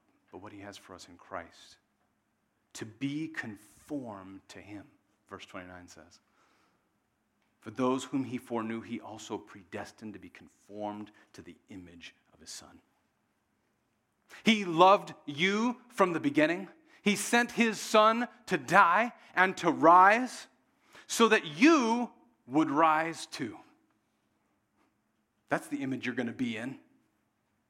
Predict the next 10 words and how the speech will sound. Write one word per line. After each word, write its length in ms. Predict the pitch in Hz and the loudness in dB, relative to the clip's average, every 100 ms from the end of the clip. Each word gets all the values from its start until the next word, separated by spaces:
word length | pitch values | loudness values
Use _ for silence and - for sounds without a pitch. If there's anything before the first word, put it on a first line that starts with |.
| _ _ _ _ _ _ _ | _ _ _ _ _ _ _
The 60 | 135 | -4
glorious 520 | 131 151 165 160 151 | 2 4 6 4 0
body 300 | 120 170 170 | 4 4 6
that 160 | 151 147 | 0 0
Christ 380 | 170 160 160 147 | 2 2 -2 -10
received 400 | 143 175 185 147 | -10 -6 -4 -4
upon 300 | - 156 156 | 2 2 2
his 200 | 151 139 | -2 -2
resurrection, 580 | 156 151 165 160 180 - _ | -4 0 -2 -2 -10 -12 _
you 240 | 131 160 | -8 -6